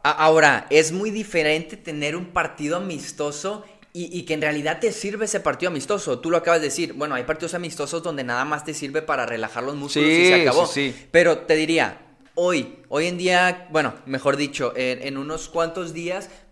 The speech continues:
Speaker 1: supongamos que el Boca salga campeón del Mundial de Clubes.
Speaker 2: Ajá.
Speaker 1: Y supongamos, eh, que va a tener un mes de descanso para empezar el Mundial de Clubes.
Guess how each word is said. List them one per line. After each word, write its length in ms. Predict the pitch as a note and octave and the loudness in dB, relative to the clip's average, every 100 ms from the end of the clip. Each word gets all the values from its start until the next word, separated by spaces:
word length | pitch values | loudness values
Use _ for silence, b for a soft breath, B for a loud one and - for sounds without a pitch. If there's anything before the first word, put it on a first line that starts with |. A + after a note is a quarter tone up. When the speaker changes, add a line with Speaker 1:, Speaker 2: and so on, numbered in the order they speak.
| - | -12
Speaker 1:
supongamos 960 | - G#3 G#3 F#3+ G3+ A3 A#3 A#3 - - | -8 -6 -6 -6 -4 -4 -4 -6 -12 -10
que 80 | |
el 60 | E3 | -8
Boca 260 | F3+ F3+ E3+ | -6 -6 -6
salga 340 | F3 F3 F3 | -4 -4 -4
campeón 340 | E3+ D3 D3+ | -6 -6 -6
del 120 | D#3 D3+ | -6 -6
Mundial 360 | C#3 C3 C3 | -6 -4 -4
de 140 | C3 C3 | -4 -6
Clubes. 320 | D#3 C#3+ B2 | -4 -4 -4
Speaker 2:
Ajá. 400 | - C#3 F3+ - - | -4 0 0 -2 -2
Speaker 1:
Y 140 | G3+ | 0
supongamos, 1200 | - - F#3+ - F3 E3+ F3 F3+ A#3 - - - - | 0 0 -2 -4 -8 0 0 0 -2 -4 -8 -10 -6
eh, 400 | C3+ C3 C3 - | -4 -4 -6 -6
que 100 | D#3 | 0
va 120 | D3 | 0
a 100 | D3+ | 0
tener 420 | F3+ F3 F3+ F3+ - | -4 -6 -6 -6 -8
un 280 | F3+ G3 F3+ | -6 -4 -4
mes 480 | F#3 E3+ - - _ | -4 -4 -4 -8 _
de 180 | C#3+ D3 | -2 0
descanso 800 | D3 C#3 - D#3+ D#3+ D#3 F#3+ G#3+ B B | 2 0 -4 -2 -2 -4 -6 -8 B B
para 180 | D#3 D3+ | 0 0
empezar 380 | D#3+ D3+ - D#3 | 0 -4 -2 -2
el 80 | |
Mundial 300 | F3 D#3+ D#3 | -4 -4 -4
de 120 | E3 - | -4 -6
Clubes. 460 | D#3+ D#3 B2 - | -6 -4 -4 -6